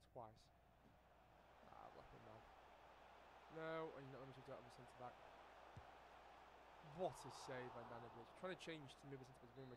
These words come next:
across, not a play behind him. It's called, um, motion, E A, you know.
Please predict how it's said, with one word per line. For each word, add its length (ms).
across, 300
not 160
a 80
play 160
behind 320
him. 160
It's 100
called, 460
um, 380
motion, 400
E 160
A, 80
you 80
know. 160